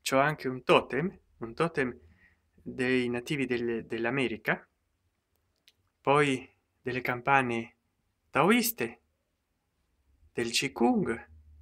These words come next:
il pa-, il Pakwa e un sacco di cose buddiste, il Varaja, indù, anche San Giorgio lì dietro, cattolico, San Giorgio.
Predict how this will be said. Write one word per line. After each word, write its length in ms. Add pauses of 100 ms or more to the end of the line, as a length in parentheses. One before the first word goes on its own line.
(560)
il 200
pa-, 240 (140)
il 280
Pakwa 600 (1600)
e 280
un 120
sacco 240
di 80
cose 300
buddiste, 580
il 160
Varaja, 680
indù, 580 (560)
anche 540 (1120)
San 280
Giorgio 600
lì 160
dietro, 480 (1400)
cattolico, 1000 (1300)
San 220
Giorgio. 460